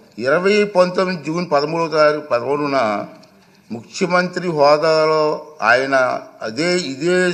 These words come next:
సభలో ప్రసంగిస్తూ చెప్పిన మాటలు మనందరం గుర్తు చేసుకోవాల్సిన అవసరం ఉంది. చంద్రబాబు నాయుడు గారికి ఇరవై మూడు మంది శాసనసభ్యులు ఉన్నారు, ఒక ఐదుగురిని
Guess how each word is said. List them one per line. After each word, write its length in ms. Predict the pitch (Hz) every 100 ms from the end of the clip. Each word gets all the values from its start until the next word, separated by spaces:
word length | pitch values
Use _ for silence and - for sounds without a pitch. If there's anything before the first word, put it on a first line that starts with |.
| 175
సభలో 360 | 139 147 147 120 110 - - - _ _ _ -
ప్రసంగిస్తూ 640 | 107 107 147 156 156 - 175 156
చెప్పిన 240 | 143 135 120 113
మాటలు 260 | 131 151 147
మనందరం 320 | 123 123 135 113
గుర్తు 180 | 110 110
చేసుకోవాల్సిన 440 | 143 135 131 110 107 110
అవసరం 280 | 110 120 110
ఉంది. 160 | 104 87 - - _ - - - - -
చంద్రబాబు 680 | 117 139 170 180 180 180 175
నాయుడు 280 | 180 175 170 165
గారికి 360 | 165 165 160 180
ఇరవై 220 | 160 156 147 139
మూడు 180 | 143 143 131
మంది 160 | 143 143
శాసనసభ్యులు 560 | 131 131 131 139 139 117
ఉన్నారు, 380 | 113 123 147 190 226 - - - - _ _ _ _ _ 123
ఒక 80 | 139 143
ఐదుగురిని 400 | 170 175 185 175